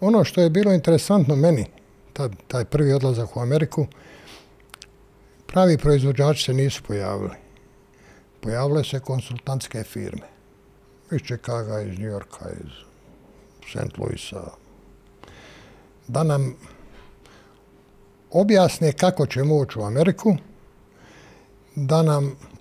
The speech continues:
opišu s kim bi trebali, kako bi trebali, šta treba sve učiniti, šta treba raditi. Ja kažem ovim mojima u ambasadi, rekao, Ljudi, ovo nije ovo, ko će mi učiti za nato, mislim, ja znam,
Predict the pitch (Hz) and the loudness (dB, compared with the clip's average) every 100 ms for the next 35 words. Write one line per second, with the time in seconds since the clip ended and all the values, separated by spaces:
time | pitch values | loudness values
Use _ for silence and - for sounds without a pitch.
0 | - 190 190 165 135 - 131 107 - - | 2 2 4 4 4 0 -4 -4 -8 -12
1 | - - 160 139 104 - 135 131 120 110 | -8 2 4 4 0 -2 0 0 0 -2
2 | - 131 - 113 101 - 143 123 120 110 | -4 -4 -4 -6 -6 -2 -2 0 -2 -2
3 | - 123 - 131 113 117 113 - 127 110 | -4 -4 -4 -4 -4 -4 -6 -6 -6 -6
4 | - 123 120 - 123 113 127 110 110 120 | -6 -6 -6 -6 -8 -8 -10 -8 -6 -4
5 | 135 - 131 131 113 165 151 143 151 160 | -6 -6 -10 -8 -6 -4 -2 -2 -2 -2
6 | 147 143 160 156 139 135 135 135 131 123 | -2 0 0 2 0 -2 -4 -4 -4 -6
7 | - 156 151 139 113 127 139 147 127 117 | -4 -2 -2 -4 -6 -8 -4 -4 -4 -8
8 | 101 - - 131 120 117 135 123 117 113 | -12 -18 -12 -6 -6 -4 -4 -4 -4 -6
9 | 101 - - _ _ _ _ - - _ | -8 -14 -20 _ _ _ _ -20 -20 _
10 | - 139 - 120 131 - 113 117 120 131 | -12 -10 -8 -6 -6 -8 -10 -8 -4 -4
11 | 127 104 95 - 104 98 95 117 113 | -6 -10 -12 -12 -10 -8 -6 -6 -6